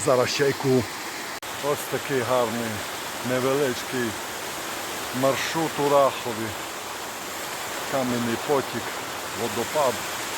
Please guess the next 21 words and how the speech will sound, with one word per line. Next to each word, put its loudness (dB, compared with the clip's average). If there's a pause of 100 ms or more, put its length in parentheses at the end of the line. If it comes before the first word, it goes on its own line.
(180)
Невеликий, 0
але 0 (100)
гарний, 2
живописний. -2 (500)
І 0
природа 4 (100)
живописна, -2 (100)
гарна -2 (100)
навколо. 0 (600)
Подивитися, 2
відпочити. 0 (640)
Для 8
тих, 2
хто 2
далеко 6 (1000)
або 2
не 2
любить 4
ходити, 2
або 0 (500)
не 4